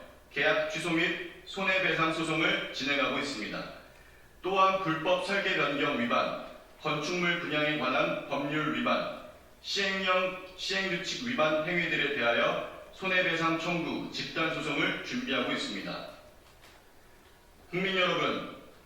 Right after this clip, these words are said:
지난 십일월 구 일 대통령께서도 불법 사금융 엄단을 강조하시면서 약자, 약자 피를 빠는 악질적 범죄자는 죄를 평생 후회하도록 강력하게 처단할 것을 주문하셨습니다.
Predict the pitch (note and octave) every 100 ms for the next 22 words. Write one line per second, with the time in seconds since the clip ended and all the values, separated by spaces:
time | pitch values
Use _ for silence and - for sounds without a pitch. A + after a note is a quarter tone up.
0 | - D#3+ G3+ G3+ - - G3+ G3 - -
1 | D#3+ - - - - - - D#3 F#3 F3+
2 | F3+ E3+ D#3 C#3+ D3 D3 D3 - - -
3 | - F3+ F3 - F3 E3 E3 E3 D#3+ C#3
4 | D3 D#3 D#3 D#3 D#3 C#3+ C#3 C#3 C#3 B2
5 | A#2 C#3 C#3 - - - - - - C3
6 | C#3 - F3+ - - B2 B2+ B2+ F3+ F3
7 | - F#3 F3+ E3+ E3 E3 E3 - - -
8 | D#3+ D#3 C3 - - - - - - -
9 | F#2 - - - - - - C3+ F#3 -
10 | G3+ G#3 G3+ G3+ F3+ F#3 F3+ D#3+ E3+ E3
11 | - - C#3+ E3+ F3 F3+ F3+ E3+ - G3+
12 | G3 F3+ D#3 D3+ E3+ E3+ D3+ D3 D3+ C#3
13 | - G#2+ G2 F2+ - -